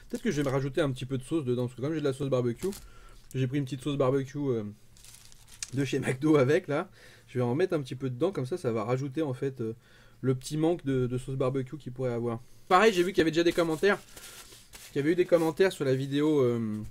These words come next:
des, pour le, la F A Q des trois mille abonnés, qu'il y a des gens qui demandaient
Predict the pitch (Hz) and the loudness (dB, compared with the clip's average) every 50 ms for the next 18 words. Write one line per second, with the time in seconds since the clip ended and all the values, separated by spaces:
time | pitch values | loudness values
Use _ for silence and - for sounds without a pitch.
0 | - - - - - - - - - - - - - - - 120 120 117 120 120 | -14 -16 -18 -18 -18 -18 -18 -18 -18 -18 -18 -14 -14 -10 -4 -2 0 2 2 2
1 | 104 - 123 127 123 117 113 110 113 120 117 135 127 127 - 156 139 127 - - | 0 0 0 0 2 2 2 2 2 0 0 0 -4 -2 -4 -6 -6 -4 -2 0
2 | 127 131 123 117 120 123 131 143 156 147 - 123 123 120 147 139 - 135 127 127 | 0 0 0 0 0 0 0 0 0 -2 -2 -2 0 0 -2 -2 -2 0 0 2
3 | 127 127 131 139 151 151 | 2 2 0 0 -2 -2